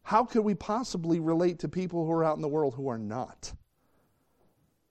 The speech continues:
Father, we get to go out there and deliver a message that says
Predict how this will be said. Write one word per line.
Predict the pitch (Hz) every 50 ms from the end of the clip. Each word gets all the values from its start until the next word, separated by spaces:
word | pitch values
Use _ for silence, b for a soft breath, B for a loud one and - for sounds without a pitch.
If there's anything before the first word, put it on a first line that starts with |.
| _ _ _ _ _ _ _ _ _ _ _ _ _ _ _ _ _ _ _ _ _ _ _ _
Father, | - 160 151 151 151 131
we | 139 165
get | 190 190 180 147
to | - 151
go | 135 139
out | 139 135 135
there | - 147 139
and | 143 131
deliver | 120 117 117 127 139 139 139 120
a | 110
message | 113 117 127 147 143 - 123 104 104 101
that | 104 104 101
says | - - - 120 117 107 98 113